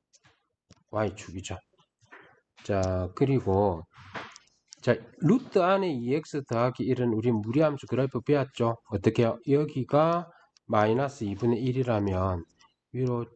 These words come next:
쫙 올라갈 겁니다. 됐죠? 자, 그 다음에 X 더하기 K 있죠? X 더하기 K는 기울기가 일인 뭐가 됩니까?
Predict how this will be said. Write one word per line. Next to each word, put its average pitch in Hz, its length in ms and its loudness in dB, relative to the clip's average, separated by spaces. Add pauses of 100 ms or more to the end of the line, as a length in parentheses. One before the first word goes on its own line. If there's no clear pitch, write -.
쫙 98 1000 0
올라갈 107 360 2
겁니다. 90 380 0 (840)
됐죠? 175 360 -2 (480)
자, 143 160 6
그 143 100 0
다음에 175 480 0 (300)
X 247 320 2
더하기 131 380 0
K 190 300 2
있죠? 90 360 -6 (480)
X 247 300 0
더하기 135 340 0
K는 98 720 0 (440)
기울기가 151 840 0
일인 202 480 2
뭐가 92 220 -4
됩니까? 104 360 -4